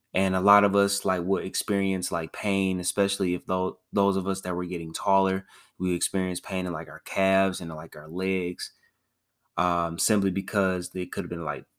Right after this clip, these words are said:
uh, because of Charlie horses and, like, you know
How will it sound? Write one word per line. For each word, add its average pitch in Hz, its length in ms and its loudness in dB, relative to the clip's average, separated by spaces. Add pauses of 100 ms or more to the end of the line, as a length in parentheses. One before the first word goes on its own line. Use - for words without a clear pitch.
(240)
uh, 65 140 -4
because 92 280 -8
of 76 80 -12
Charlie 120 300 6
horses 113 420 4
and, 92 220 -2
like, 85 320 -6 (680)
you 113 100 6
know 90 460 4